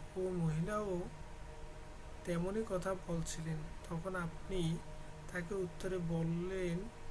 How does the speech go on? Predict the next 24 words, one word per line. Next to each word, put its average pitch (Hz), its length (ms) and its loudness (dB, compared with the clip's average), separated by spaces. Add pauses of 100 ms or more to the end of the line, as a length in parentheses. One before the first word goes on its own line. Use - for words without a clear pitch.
(240)
'ঠিক 220 220 -2
আছে, 180 260 0
যদি 160 320 2
স্ত্রী 180 420 2
আর 180 80 4 (120)
পুরুষের 175 300 0
সমান 180 380 0
অধিকারী 180 460 2
হয়, 175 220 2 (120)
তবে 165 240 2
তুমি 180 340 2 (540)
তোমার 202 260 0
স্বামীর 175 380 2 (100)
গর্ভে 175 280 4
সন্তান 170 480 2
উৎপাদন 180 520 0 (140)
করো 165 200 4
না 139 160 4
কেন?'" 147 460 -4 (840)
ও 202 220 4
ঘটনাটা 196 600 4
ঠিক 190 240 -2
মনে 185 340 2
রেখেছে, 151 460 0